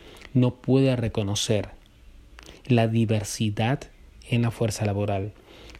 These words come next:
Tenemos gente de diferentes generaciones trabajando juntas, tenemos gente de diferentes culturas, de diferentes nacionalidades, de diferentes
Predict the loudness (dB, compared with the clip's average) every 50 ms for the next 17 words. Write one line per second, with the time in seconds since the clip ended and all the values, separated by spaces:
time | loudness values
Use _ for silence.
0 | 0 2 4 4 4 4 2 2 0 0 -4 0 2 4 4 4 4 2 0 0
1 | 0 0 0 -2 -2 -2 -2 -2 -2 -2 -4 -6 -6 -4 -2 0 2 2 2 0
2 | 0 -2 -4 -2 -2 0 0 0 -2 -4 -4 -4 -4 -2 -2 -2 -2 -2 -2 -2
3 | -2 -2 -2 -2 -2 -4 -6 -6 -4 -6 -4 -4 -4 -4 -6 -6 -4 -2 -2 -2
4 | -2 -2 -2 -2 -2 0 0 0 0 -2 -4 -6 -6 -8 -4 -2 0 0 0 0
5 | 0 2 2 2 2 0 -2 -2 0 0 0 0 -2 -2 -2 -2 0 0 -2 0
6 | 0 -2 -4 -2 -2 -2 -2 -2 -2 -2 0 0 0 0 0 -2 -2 -2 -4 -2
7 | -2 -4 -6 -4 -4 -4 -4 -2 -2 -2 -2 -4